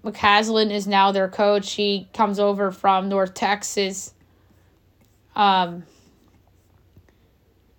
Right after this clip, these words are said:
they lose Kevin, uh, Obener. They lose Elijah Fisher to DePaul. They lose a lot of other transfers as well. Um,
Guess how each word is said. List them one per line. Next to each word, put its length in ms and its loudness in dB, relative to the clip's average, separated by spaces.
they 120 4
lose 220 2
Kevin, 420 4
uh, 140 2
Obener. 640 2
They 100 0
lose 320 2
Elijah 340 2
Fisher 300 -2
to 60 -8
DePaul. 540 0
They 100 0
lose 160 0
a 60 -2
lot 180 4
of 80 -4
other 240 -2
transfers 600 -4
as 200 -12
well. 320 2
Um, 380 -2